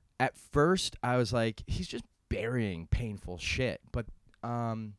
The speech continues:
the more I've learned about the neuroscience and the fact that those emotions, like, they're not buried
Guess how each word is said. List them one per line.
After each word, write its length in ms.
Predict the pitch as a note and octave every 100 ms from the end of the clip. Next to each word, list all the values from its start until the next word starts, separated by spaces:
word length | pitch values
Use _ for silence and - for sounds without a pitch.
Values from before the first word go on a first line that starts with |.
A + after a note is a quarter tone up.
| -
the 160 | A#2
more 240 | C#3 C#3 E3+
I've 160 | D3+
learned 280 | A#2+ B2+ C3+
about 440 | G#2 G#2 G2+ G#2 F#2+
the 80 |
neuroscience 1040 | F#2+ F#2+ B2+ A2 - F2+ D#2+ D#2+ E2 - - - - - A2+
and 120 | A2+
the 60 |
fact 440 | G#2+ B2 G#2+ - -
that 420 | G#2+ G2+ G2+ - _ - - _ _ _ _ _ _ - - _ _ - _ -
those 460 | A2 C#3+ D#3+ D3
emotions, 960 | - C3+ B2 B2 C#3 - D#3+ D#3+ D#3+ -
like, 440 | B2+ A#2 - - _ _ G#2+ _ _ _ _ _ -
they're 180 | C#3
not 480 | C#3 B2+ B2+ C3 C3+ C3 A2 _ _
buried 600 | - A2+ G#2 E2 C2 -